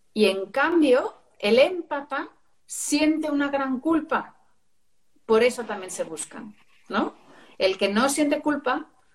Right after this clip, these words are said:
con el que siente tan culpa. Entonces, ¿qué pasa?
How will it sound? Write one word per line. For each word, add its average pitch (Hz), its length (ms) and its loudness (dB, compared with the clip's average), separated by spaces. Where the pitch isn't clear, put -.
con 233 200 2
el 214 140 2
que 220 100 4
siente 226 440 2
tan 233 400 2
culpa. 320 480 0
Entonces, 233 380 2
¿qué 240 120 0
pasa? - 460 -2